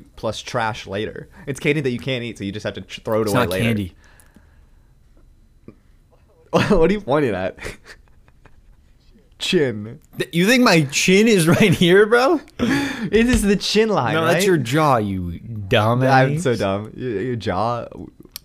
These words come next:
Speaker 1: I still don't get it.
Speaker 2: It's for chewing. It's
Speaker 1: Oh.
Speaker 2: chewing practice. It's not
Speaker 1: <laughs> Oh, yeah.
Speaker 2: candy. It's chewing practice. If you,
Speaker 1: Uh,
Speaker 2: how about
Speaker 1: can we
Speaker 2: this?
Speaker 1: get back
Speaker 2: You
Speaker 1: to
Speaker 2: ready for your, are you ready for your life to change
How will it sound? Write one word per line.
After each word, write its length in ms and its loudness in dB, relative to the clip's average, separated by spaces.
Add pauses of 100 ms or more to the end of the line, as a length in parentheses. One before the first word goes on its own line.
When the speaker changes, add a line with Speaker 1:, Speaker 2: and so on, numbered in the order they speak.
(400)
Speaker 1:
I 80 -4
still 200 -2
don't 140 -2
get 160 0
it. 280 -6
Speaker 2:
It's 160 -10
for 180 -8
chewing. 500 -8 (1200)
It's 200 -10
Speaker 1:
Oh. 20 -8
Speaker 2:
chewing 400 -2
practice. 920 -12 (180)
It's 300 -16
not 160 -4
Speaker 1:
<laughs> 40 -14
Oh, 0 -
yeah. 60 -12
Speaker 2:
candy. 380 -6
It's 160 -14
chewing 400 -6
practice. 720 -12 (380)
If 160 0
you, 100 4
Speaker 1:
Uh, 200 2
Speaker 2:
how 60 4
about 180 2
Speaker 1:
can 80 2
we 40 4
Speaker 2:
this? 80 -2
Speaker 1:
get 100 -2
back 160 0
Speaker 2:
You 80 2
Speaker 1:
to 40 4
Speaker 2:
ready 160 4
for 120 -4
your, 320 -2
are 60 0
you 140 0
ready 160 2
for 120 -2
your 160 2
life 280 0
to 100 -6
change 460 -6